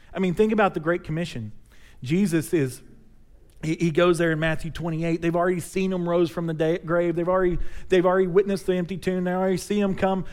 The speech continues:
come in the, um, come in the upper room. They, the disciples see all this, and Jesus says, you know, "All authority on heaven and earth has been given to me."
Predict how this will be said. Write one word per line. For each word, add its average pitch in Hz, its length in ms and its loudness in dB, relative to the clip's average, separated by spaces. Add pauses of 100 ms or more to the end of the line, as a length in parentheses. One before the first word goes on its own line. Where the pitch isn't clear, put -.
(160)
come 190 240 2
in 190 140 0
the, 185 200 0
um, 160 420 2 (220)
come 190 180 0
in 196 120 0
the 185 120 -2
upper 180 200 -2
room. 185 320 -2
They, 196 160 4 (140)
the 202 100 -4
disciples 233 600 0
see 240 300 0
all 170 180 6
this, 151 300 0 (340)
and 180 200 0
Jesus 208 360 0
says, 180 680 4
you 190 140 -2
know, 160 80 0
"All 196 260 -2
authority 196 460 0
on 170 100 0
heaven 190 240 -2
and 180 140 -4
earth 190 200 -2
has 160 120 -6
been 170 160 -4
given 190 240 0
to 185 60 -2
me." 185 260 -4